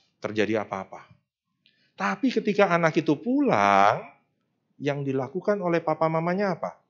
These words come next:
Nah, sebetulnya yang dilakukan orang tua dengan cara tersebut adalah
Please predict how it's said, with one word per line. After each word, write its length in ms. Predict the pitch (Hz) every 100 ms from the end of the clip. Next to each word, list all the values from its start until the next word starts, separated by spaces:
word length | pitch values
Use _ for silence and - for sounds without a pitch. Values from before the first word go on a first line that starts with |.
| _ _ _ _ _ _ _ _ _ _
Nah, 600 | 160 190 214 190 156 123 - - - - - _ 784 _ 480 _ _ _ _ 539 440 _ _ _ _ _ _ _ 349 _ _ 254 _ _ _ _ _ _ _ _ _ _ _ _ _
sebetulnya 580 | 156 143 139 160 190 240
yang 120 | 156 110
dilakukan 560 | 101 101 131 185 185
orang 320 | 151 151 151 151
tua 280 | 160 170
dengan 240 | 151 131 131
cara 320 | 123 123 123
tersebut 480 | 120 120 - 117 95 - _ _ _ _ _ _ _ _ -
adalah 520 | 120 120 135 151